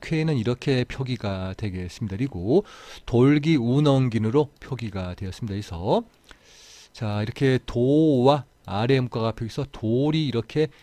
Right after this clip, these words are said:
표기가 되었습니다. 그리고 자, 아래쪽에 기가 표기가 돼서 돌기가 이렇게 표기가 되었습니다. 다른 필자로 보면은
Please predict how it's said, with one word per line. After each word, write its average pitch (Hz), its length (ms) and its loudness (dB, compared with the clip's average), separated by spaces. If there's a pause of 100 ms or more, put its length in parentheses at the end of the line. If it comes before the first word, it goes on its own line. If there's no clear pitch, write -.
(120)
표기가 98 640 -8
되었습니다. 101 400 -8
그리고 131 520 -2 (600)
자, 95 280 -6
아래쪽에 135 840 4
기가 131 760 2
표기가 113 340 -4
돼서 135 400 -2
돌기가 139 840 0
이렇게 101 380 -6 (320)
표기가 95 600 -8
되었습니다. 92 720 -8
다른 107 180 -4
필자로 113 300 -4
보면은 123 680 0